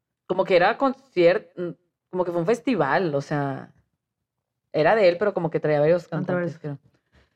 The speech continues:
Speaker 1: Pero sí, son, son, a mí me
Speaker 2: Ujú.
Speaker 1: estresan demasiado, es demasiada gente.
Speaker 2: Demasiada gente.
Speaker 1: Ay, sí, no, y todos empujándose, todos quieren estar enfrente.
Speaker 2: Ahorita que fuimos en pandemia a un concierto y cada quien tenía su islita
Speaker 1: Al,
Speaker 2: y
Speaker 1: el palco Tecate.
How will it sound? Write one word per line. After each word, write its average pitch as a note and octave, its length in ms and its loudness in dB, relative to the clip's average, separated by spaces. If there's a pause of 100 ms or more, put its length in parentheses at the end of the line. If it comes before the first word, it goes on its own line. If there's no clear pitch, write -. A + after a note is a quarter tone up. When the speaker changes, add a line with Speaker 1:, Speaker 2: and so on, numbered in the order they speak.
(760)
Speaker 1:
Pero E3 220 6
sí, E3 360 4
son, D3 340 -2
son, C3 280 -10
a D3 60 -12
mí D#3 160 0
me G#3+ 80 0
Speaker 2:
Ujú. G3 80 -2
Speaker 1:
estresan F#3+ 300 0
demasiado, E3+ 340 2
es E3+ 60 2
demasiada F3 340 -2
gente. D3+ 540 -6
Speaker 2:
Demasiada E3+ 580 -8
gente. C#3+ 180 -10
Speaker 1:
Ay, F3+ 120 -4
sí, D3 180 -10
no, C#3 160 -6
y C3+ 60 -6
todos D3 200 -2
empujándose, E3+ 460 -4
todos E3+ 240 0
quieren F3 180 -2
estar E3+ 200 -2
enfrente. D#3 560 -2
Speaker 2:
Ahorita A#3+ 260 4
que C4+ 140 -2
fuimos C4 240 0
en C4+ 100 0
pandemia G#3+ 420 -2
a - 40 -4
un A3 60 -8
concierto A3+ 420 0
y A3+ 60 2
cada G3 220 0
quien G#3+ 220 -4
tenía G#3+ 240 -2
su A3 140 -4
islita G3+ 880 2
Speaker 1:
Al, D#3 220 4
Speaker 2:
y E3+ 60 -4
Speaker 1:
el D#3+ 140 2
palco D#3+ 300 2
Tecate. D#3 440 -2